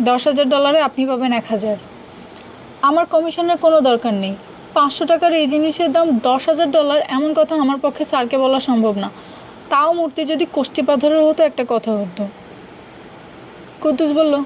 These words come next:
"তাহলে আর কি, উঠি।" বলতে বলতে সে তোয়ালে দিয়ে মূর্তি জড়িয়ে ফেলল। আর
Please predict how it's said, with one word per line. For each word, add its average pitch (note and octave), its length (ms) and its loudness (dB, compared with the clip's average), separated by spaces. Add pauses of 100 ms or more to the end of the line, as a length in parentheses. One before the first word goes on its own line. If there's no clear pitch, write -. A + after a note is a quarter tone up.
(180)
"তাহলে E4 300 2
আর A3+ 140 0
কি, G#3 180 -6 (200)
উঠি।" C4 280 -2 (880)
বলতে C#4 220 2
বলতে E4 300 0
সে E4 180 0
তোয়ালে C#4 380 2
দিয়ে D4 200 0
মূর্তি C4 320 0
জড়িয়ে A#3 300 4
ফেলল। G3+ 320 -2 (640)
আর B3+ 120 0